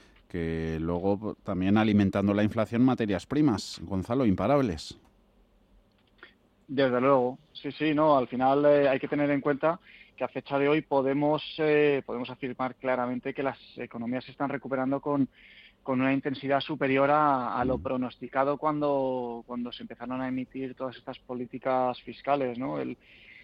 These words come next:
Speaker 2: el propio Fondo Monetario Internacional, pues, habla de que el año pasado caería el pib mundial un tres por ciento, que va a subir un seis por ciento este dos mil veintiuno
Speaker 1: Mm.
Speaker 2: y que, por lo tanto, mm, tenemos una V como un piano, ¿no?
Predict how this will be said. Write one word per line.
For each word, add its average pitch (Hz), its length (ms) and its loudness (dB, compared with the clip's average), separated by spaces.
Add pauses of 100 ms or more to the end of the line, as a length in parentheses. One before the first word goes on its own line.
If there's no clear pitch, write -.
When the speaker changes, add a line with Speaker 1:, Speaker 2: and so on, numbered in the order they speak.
(200)
Speaker 2:
el 120 100 -16
propio 131 340 -2
Fondo 139 240 -2
Monetario 135 400 0
Internacional, 139 1040 0
pues, 123 180 -10
habla 120 200 -2
de 123 80 -2
que 135 100 -10
el 123 60 -4
año 123 160 -4
pasado 131 420 -4
caería 127 380 -6
el 127 100 -6
pib 127 300 -4
mundial 127 300 -2
un 123 120 -6
tres 127 160 -10
por - 200 -10
ciento, 165 580 -2
que 123 80 -10
va 123 80 -2
a - 20 -10
subir 127 300 -6
un 123 160 -6
seis 151 300 -2
por 131 240 -4
ciento 143 280 -4
este 135 160 -12
dos 131 160 -6
mil 135 160 -4
veintiuno 147 600 -2
Speaker 1:
Mm. - 480 -12
Speaker 2:
y 135 60 -6
que, 135 100 -6
por 127 180 -6
lo 120 140 -2
tanto, 127 360 0
mm, 131 220 -2
tenemos 127 480 -6
una 131 420 0
V 143 360 2
como 147 200 0
un 147 120 -2
piano, 131 420 0
¿no? 80 140 -2